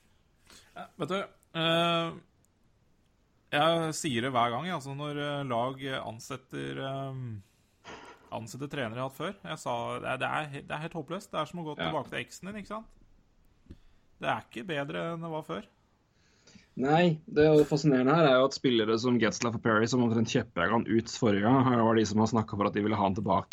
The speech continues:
Speaker 2: igjen.
Speaker 1: Faen, eller? Ja,
Speaker 2: Så,
Speaker 1: er det det
Speaker 2: men det har
Speaker 1: Ducks
Speaker 2: altså
Speaker 1: har
Speaker 2: gått
Speaker 1: sagt
Speaker 2: fra
Speaker 1: det,
Speaker 2: Bruce
Speaker 1: eller har,
Speaker 2: Bu-,
Speaker 1: har
Speaker 2: det har altså gått
Speaker 1: spillere
Speaker 2: fra
Speaker 1: sagt det,
Speaker 2: Bruce
Speaker 1: eller?
Speaker 2: Boudreau.
Speaker 1: Hæ?
Speaker 2: Nei, det, nei, det har vært det, det som, det, det, det,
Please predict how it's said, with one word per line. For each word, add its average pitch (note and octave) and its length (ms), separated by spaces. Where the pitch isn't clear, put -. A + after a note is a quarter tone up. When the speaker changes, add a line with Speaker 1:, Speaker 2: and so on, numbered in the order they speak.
Speaker 2:
igjen. D3+ 160
Speaker 1:
Faen, - 560
eller? - 220
Ja, G2+ 140
Speaker 2:
Så, B2 160
Speaker 1:
er C3+ 160
det C#3+ 80
det C3+ 80
Speaker 2:
men D3 80
det F3 60
har E3+ 80
Speaker 1:
Ducks D#3 80
Speaker 2:
altså G3 60
Speaker 1:
har D#3 60
Speaker 2:
gått D3 120
Speaker 1:
sagt B2 100
Speaker 2:
fra D#3+ 160
Speaker 1:
det, B2+ 80
Speaker 2:
Bruce B2+ 160
Speaker 1:
eller C3+ 140
har, C3+ 200
Speaker 2:
Bu-, C3+ 100
Speaker 1:
har C#3 120
Speaker 2:
det C#3+ 40
har D3 40
altså D3 60
gått D#3 100
Speaker 1:
spillere C3 320
Speaker 2:
fra C#3+ 100
Speaker 1:
sagt C#3 140
det, B2 80
Speaker 2:
Bruce E3 160
Speaker 1:
eller? A3 140
Speaker 2:
Boudreau. B2 420
Speaker 1:
Hæ? C#3+ 80
Speaker 2:
Nei, C3+ 220
det, C3 160
nei, B2+ 180
det C3 140
har B2+ 120
vært A#2 240
det, A#2+ 180
det A#2+ 160
som, B2 140
det, A#2+ 220
det, A#2 160
det, A#2 120